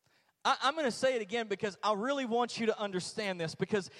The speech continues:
I think this is something that has been lost in our church. Th-, this is something that's been lost in the church in general. You go, you go all across the world,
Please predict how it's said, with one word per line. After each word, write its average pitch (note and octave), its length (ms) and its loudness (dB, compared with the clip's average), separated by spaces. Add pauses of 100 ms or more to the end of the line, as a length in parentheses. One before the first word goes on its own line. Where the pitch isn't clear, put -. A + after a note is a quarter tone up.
(120)
I G#3 120 4
think C#4 260 -4
this C4+ 180 -4
is A#3 120 2
something B3 420 0
that G3+ 80 2
has F#3 140 0
been G3+ 180 0
lost F#3+ 560 2
in F#3 240 -4
our F#3 160 4
church. F3 380 -2 (100)
Th-, G#3+ 140 4
this A#3+ 180 -4
is A#3 100 -4
something A#3 280 -2
that's G3 100 -8
been G3+ 160 -2
lost G3 400 2
in G#3 220 -4
the G3 100 -2
church F3 480 -2 (280)
in G#3 160 0
general. E3 440 0
You G3 160 -2
go, A3 320 6
you G#3 100 -4
go A3+ 180 4
all A#3 400 4
across A3 420 2
the G3 100 2
world, F3+ 400 2